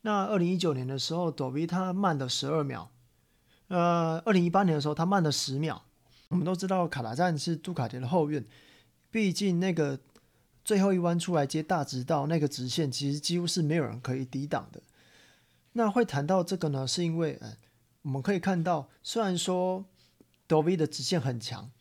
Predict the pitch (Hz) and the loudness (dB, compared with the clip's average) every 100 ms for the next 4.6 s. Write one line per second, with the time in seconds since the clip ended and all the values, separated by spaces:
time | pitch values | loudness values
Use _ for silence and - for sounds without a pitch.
0 | _ _ 220 202 202 208 143 139 190 165 | _ _ -4 -2 0 0 0 0 0 0
1 | 131 131 143 147 - 180 175 123 110 - | -2 -4 -4 -4 -2 -2 -2 -8 -8 -10
2 | - 175 165 160 127 120 120 - 160 135 | -4 0 0 0 -4 -8 -8 -2 0 0
3 | 110 120 135 165 120 123 - 117 120 - | -4 -4 -2 -2 -2 -8 -10 -10 -10 -14
4 | _ _ - 208 202 185 | _ _ -4 -2 0 0